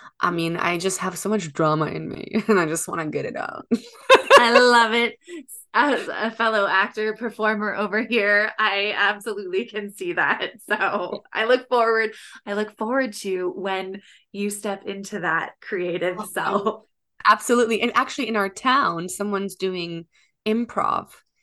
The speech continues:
Speaker 2: Oh.
Speaker 1: So I, so I, I'm, I signed up for that. I don't know when it's starting, but they put a list. So I already put my name out there. I'm like,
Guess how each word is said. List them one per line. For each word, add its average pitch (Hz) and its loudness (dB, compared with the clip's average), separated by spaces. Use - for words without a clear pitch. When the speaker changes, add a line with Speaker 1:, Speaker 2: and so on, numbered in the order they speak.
Speaker 2:
Oh. 427 2
Speaker 1:
So 196 -2
I, 180 -6
so 190 2
I, - -2
I'm, 185 -2
I 185 -8
signed 180 -6
up 185 -10
for 185 -12
that. 170 -6
I 170 -4
don't 170 -6
know 170 -6
when 170 -8
it's - -12
starting, 175 -4
but 170 -6
they 175 -4
put 170 -8
a 165 -4
list. 165 -6
So 175 -4
I 160 -2
already 170 -4
put - -6
my 165 -4
name 160 -4
out 165 -4
there. 160 -2
I'm 156 -4
like, 156 -6